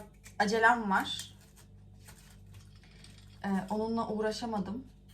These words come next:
Dün de çok güzel yemekler yapmıştım ama onları çekemedim.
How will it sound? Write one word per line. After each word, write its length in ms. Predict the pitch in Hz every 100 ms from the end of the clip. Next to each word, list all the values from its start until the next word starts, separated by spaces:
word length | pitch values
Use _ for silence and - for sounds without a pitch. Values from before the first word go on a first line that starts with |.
| - - - - - - - - - - - - - - - - - - - - - - - - - - - - - - - - - - - - -
Dün 160 | 269 277
de 100 | 269
çok 240 | 233 -
güzel 260 | 196 202 196
yemekler 400 | 196 185 196 180
yapmıştım 440 | 180 - - 262
ama 120 | 359
onları 260 | - 214 214
çekemedim. 460 | - - 196 165